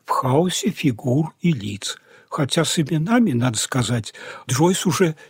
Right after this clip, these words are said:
не давал зарока, что они тоже будут служить вот такой честной помощью читателя. Наоборот, с именами Джойс часто и лукавствует. Одних и тех же героев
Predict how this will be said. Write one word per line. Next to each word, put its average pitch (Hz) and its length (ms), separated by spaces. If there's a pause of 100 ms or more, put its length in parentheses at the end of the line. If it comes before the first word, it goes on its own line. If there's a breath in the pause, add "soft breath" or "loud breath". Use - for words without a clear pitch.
не 156 160
давал 139 440
зарока, 113 580
что 113 340 (180)
они 131 280
тоже 160 360
будут 131 360
служить 165 500
вот 131 160
такой 127 380
честной - 500
помощью 110 540
читателя. 101 760 (320)
Наоборот, 147 920 (300 soft breath)
с - 200
именами 147 540
Джойс 139 440
часто - 440
и 135 60
лукавствует. 113 880
Одних 131 340
и 135 60
тех 170 260
же 135 100
героев 139 540